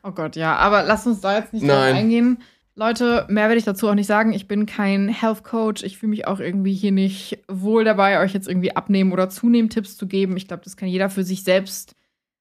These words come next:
Speaker 1: rausfinden. Ich will nur damit sagen, dass ich einfach grundsätzlich Diäten sehr kritisch gegenüberstehe.
Speaker 2: Mhm.
Speaker 1: Ich glaube, es sind ehrlich gesagt alle das Arschloch. Ich habe aber Reddit-Kommentare vorbereitet, und zwar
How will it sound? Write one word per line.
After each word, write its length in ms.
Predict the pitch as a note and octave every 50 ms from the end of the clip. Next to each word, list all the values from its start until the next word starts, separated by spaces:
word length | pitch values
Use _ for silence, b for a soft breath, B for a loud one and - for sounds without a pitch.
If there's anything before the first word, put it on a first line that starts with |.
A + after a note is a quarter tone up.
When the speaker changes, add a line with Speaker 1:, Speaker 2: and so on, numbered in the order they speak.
| _ _ _ -
Speaker 1:
rausfinden. 800 | G#3 A#3+ C4+ C4 - - C4 B3+ B3+ C4 B3 B3+ B3 B3 B3 A3+
Ich 160 | G#3+ G3 -
will 80 | G#3+ G#3
nur 100 | G#3+ G3
damit 240 | F#3+ F#3 F#3+ F#3+ F#3+
sagen, 380 | F#3+ F3+ F3 F3+ F3+ F#3+ F3+ D3
dass 180 | - - - - -
ich 160 | - - -
einfach 220 | D#3+ D#3+ - -
grundsätzlich 500 | _ F#3 F3 E3 F3+ E3+ - F3+ E3 -
Diäten 800 | - - - C3 F#3 F3+ F#3 - F3+ F3 F3 E3+ E3 E3 D#3 -
sehr 220 | - E3+ F3 D#3+ D#3
kritisch 380 | - - F#3 F3+ F#3+ F#3 -
gegenüberstehe. 880 | - F3 F3 F#3 G3+ G#3+ G3+ G3 G3 G3 - - F#3 F3+ F3+ F3+ - G#2
Speaker 2:
Mhm. 180 | G2 - F#2 F#2+
Speaker 1:
Ich 180 | - A3+ A3 -
glaube, 280 | A#3 G3+ G3+ F#3+ G3
es 100 | G3 G3
sind 80 | - -
ehrlich 280 | F2+ D3 E3+ F#3+ F#3+ -
gesagt 280 | F#3 F3+ F3 F3 - -
alle 220 | - F#3+ G#3+ A3
das 140 | G#3+ A3+ -
Arschloch. 680 | - - G3+ A3+ A3+ - - B3+ B3 C4 C#4 C#4+ - - _ _ _ _ _ _ _ _ _ _ _ _ _ _ _ _ _ _ _ _
Ich 220 | G3 - - F#3+
habe 240 | G3+ G#3+ G3+ G#3 G#3
aber 540 | - F#3+ G3 G3+ F#3+ F#3 F#3 F#3 G#3+ A3 - - _ _ G3 E3+
Reddit-Kommentare 720 | G3 G3+ G3+ G3+ F#3+ G3 F#3+ F#3+ F#3 F3+ F3+ F#3 F#3 F3+ F#3
vorbereitet, 760 | - - F#3 F3+ F#3 F3+ F3+ F3+ F3+ F#3+ F#3+ F#3+ F#3+ - -
und 200 | - F#3+ F#3+ F3
zwar 540 | - - - F#3 F3+ F3+ F3 F3 F3 F3 F#3